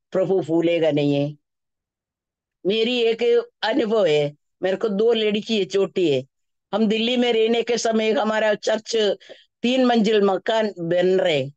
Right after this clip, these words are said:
लेकिन तभी बहुत मिट्टी था। चर्च में हालेलुया लोग आने के समय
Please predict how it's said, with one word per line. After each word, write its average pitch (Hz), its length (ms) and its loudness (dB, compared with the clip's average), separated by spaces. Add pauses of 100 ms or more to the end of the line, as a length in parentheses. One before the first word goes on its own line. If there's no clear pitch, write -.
(500)
लेकिन 202 520 0
तभी 208 360 -2
बहुत 214 320 0
मिट्टी 220 420 -2
था। 214 340 -2 (560)
चर्च 208 300 -2
में 226 240 4
हालेलुया 220 460 2
लोग 220 240 4
आने 220 260 2
के 220 160 -2
समय 214 480 -2